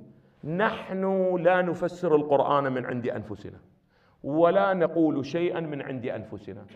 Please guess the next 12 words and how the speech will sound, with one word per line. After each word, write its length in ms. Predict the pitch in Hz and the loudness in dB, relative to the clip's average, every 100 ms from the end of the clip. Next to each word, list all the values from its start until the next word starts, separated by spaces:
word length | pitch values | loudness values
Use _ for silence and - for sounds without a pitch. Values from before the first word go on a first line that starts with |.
| - - - | -20 -20 -14
ما 460 | 160 180 196 190 175 | -8 -2 0 2 0
فهمه 920 | 180 175 185 208 165 135 135 123 - | 0 -2 0 0 0 0 -2 -2 -2
الصحابة 960 | 147 - - 160 - 202 170 131 123 131 | -2 -4 -8 -6 2 6 6 4 -2 -4
في 240 | - 139 | -4 -2
عهد 340 | - 156 135 | 2 0 2
رسول 420 | 135 123 - 127 120 | 0 0 -2 -4 -2
الله 300 | 117 117 110 | -2 -2 0
من 140 | 139 | 0
رسول 460 | 226 220 226 214 214 | 2 2 2 4 6
الله 260 | 214 214 | 8 6
فهو 320 | 208 180 151 | 6 2 0
شنو؟ 260 | 165 190 196 | -2 -4 -8